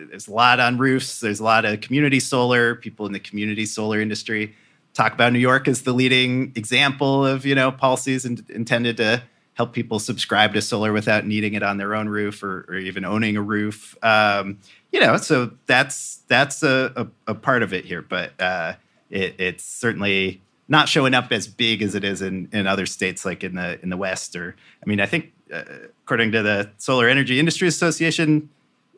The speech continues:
I didn't see New York on the top ten list of installed. Like, New Jersey was on there, Massachusetts, but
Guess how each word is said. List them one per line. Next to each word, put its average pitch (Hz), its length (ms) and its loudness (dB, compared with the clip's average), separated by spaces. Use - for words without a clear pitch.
I 110 80 0
didn't 131 180 4
see 147 140 0
New 147 80 4
York 147 220 4
on 151 100 4
the 143 80 2
top 151 260 2
ten 160 280 2
list 175 320 0
of 165 100 2
installed. 170 560 4
Like, 110 200 -2
New 107 120 -4
Jersey 151 400 2
was 143 180 0
on 139 260 4
there, 135 440 2
Massachusetts, 139 1300 0
but - 360 -4